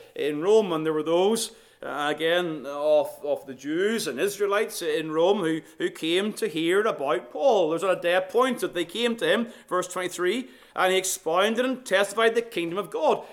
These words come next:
persuading them concerning Jesus, both out of the law of Moses, out of the prophets from morning till evening." You see this. It is a, a Jewish audience. And what are they getting? They're receiving the privilege of the word of God from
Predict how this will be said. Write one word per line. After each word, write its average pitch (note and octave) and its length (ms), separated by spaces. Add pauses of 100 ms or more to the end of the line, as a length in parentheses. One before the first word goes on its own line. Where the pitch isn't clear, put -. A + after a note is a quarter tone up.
(160)
persuading G#3 580
them B3+ 160
concerning B3 580
Jesus, E4+ 640 (260)
both A#3 300
out A3 80
of G#3+ 80
the G3+ 80
law F#3+ 160
of E3 80
Moses, C4 440 (260)
out G3+ 100
of G3+ 60
the F#3 80
prophets C4 400
from A#3 100
morning G3+ 320
till B3 180
evening." C#4 300
You E4+ 120
see G4 220
this. F4 140
It - 480
is C4 160
a, C#4+ 160 (140)
a C4+ 100
Jewish B3 460
audience. D#4 580 (160)
And G3+ 160
what C4 180
are B3+ 60
they C4+ 140
getting? D#4+ 500 (540)
They're F4 140
receiving C#4+ 420
the C4 80
privilege F4 460
of B3+ 60
the B3 60
word B3+ 140
of D4 120
God E4+ 380 (1300)
from A#3 480